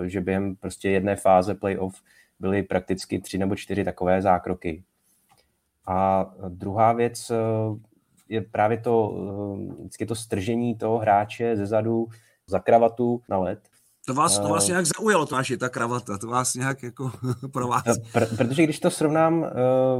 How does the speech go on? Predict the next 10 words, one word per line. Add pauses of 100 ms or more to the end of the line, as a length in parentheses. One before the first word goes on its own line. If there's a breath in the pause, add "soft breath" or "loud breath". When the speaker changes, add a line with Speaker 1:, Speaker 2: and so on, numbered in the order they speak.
(400)
Speaker 1:
s
N
H
L,
ano,
jsou
to
dva
různé
světy,